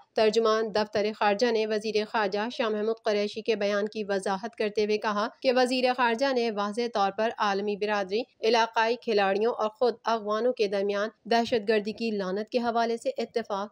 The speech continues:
पैदा करने के बारे में बात की। उनके बयान को किसी सूरत अफगान तनाज़े के किसी एक फरीक की वकालत नहीं लेना चाहिए।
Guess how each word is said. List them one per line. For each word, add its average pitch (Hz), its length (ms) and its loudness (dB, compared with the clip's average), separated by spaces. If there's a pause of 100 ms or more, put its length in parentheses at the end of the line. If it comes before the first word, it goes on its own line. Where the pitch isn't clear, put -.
पैदा 190 280 -2
करने 196 300 -4
के 220 180 -2
बारे 180 260 -4
में 247 180 -4
बात 185 240 -6
की। 214 180 -2 (160)
उनके 247 260 4
बयान 247 320 2
को 254 160 4
किसी 254 300 -2
सूरत 254 360 0 (240)
अफगान 240 500 2
तनाज़े 208 460 0
के 226 180 -4 (120)
किसी 240 380 -6
एक 214 240 2
फरीक 220 320 -2
की 233 200 -6
वकालत 196 560 -4
नहीं 208 240 -2
लेना 185 260 -2
चाहिए। 185 440 -2